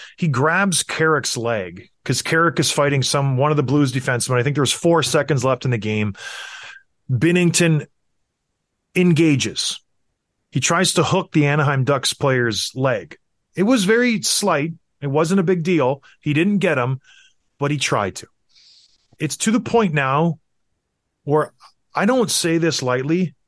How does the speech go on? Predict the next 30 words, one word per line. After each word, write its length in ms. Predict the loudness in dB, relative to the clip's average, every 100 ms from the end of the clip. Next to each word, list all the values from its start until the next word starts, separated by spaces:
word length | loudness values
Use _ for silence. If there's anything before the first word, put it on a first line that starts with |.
| _
this 240 | 0 2
guy 180 | 0 2
needs 240 | 2 2 0
to 80 |
get 100 | 0
his 160 | 0 -2
face 480 | -4 -4 -2 -4 -6 _ _ -6
caved 420 | -2 0 0 -2
in. 160 | -6 -8 _ _ _ _ _ _ _ _ _ _ -4
He 160 | 0
needs 300 | 4 4 2
to 100 | 0
be 160 | 2 2
taken 400 | 2 0 2 2
behind 320 | 2 2 2
the 60 | 2
woodshed 580 | 2 0 -2 0 -2 -2
and 220 | -4 -2
taught 240 | 0 0
a 20 |
lesson. 500 | 0 0 -2 -6 -12 -18 -20 -20 -20 -20 -4
He's 240 | -2 0
talking 420 | 0 -2 0 2
a 60 | 2
lot 200 | 4 2
of 80 | 2
smack 400 | 2 2 0 -2
to 100 | -2
the 80 | 0
bench. 560 | 0 0 0 -4 -8